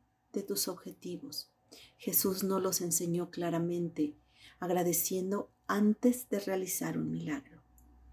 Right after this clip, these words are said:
Así tú y yo agradezcamos por cada uno de esos objetivos. Démonos un tiempo para verlo, para sentir ese objetivo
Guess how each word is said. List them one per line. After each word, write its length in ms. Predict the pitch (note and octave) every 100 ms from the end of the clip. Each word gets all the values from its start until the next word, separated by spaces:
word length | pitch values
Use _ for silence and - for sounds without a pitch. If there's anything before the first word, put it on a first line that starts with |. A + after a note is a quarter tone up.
| - - -
Así 380 | F#3 - G#3 -
tú 320 | - A3+ D4 - _ _ _ _ -
y 140 | G3+
yo 280 | G3 F#3 E3 - - -
agradezcamos 920 | - G3 F#3+ F#3 F3 - G3 G3+ A3 -
por 300 | - G#3 -
cada 400 | A3 G#3+ G#3+ -
uno 300 | - A3 A3
de 100 | A3
esos 300 | G#3+ - G#3+
objetivos. 760 | G3 - - - F3+ - - - _ _ _ _ _ _ _ _ -
Démonos 500 | F3 E3+ E3 E3+ -
un 240 | F3 F3
tiempo 680 | - F#3 G3 F#3 F3 - - _ _ _ _ _ _
para 220 | - D#3 D#3+
verlo, 640 | E3+ F#3 F#3 F3 - - _ -
para 180 | - E3
sentir 720 | - F3+ F3+ - A3 A3 A3+
ese 220 | A3 G3+
objetivo 720 | G3 - - - G3+ G3 A#3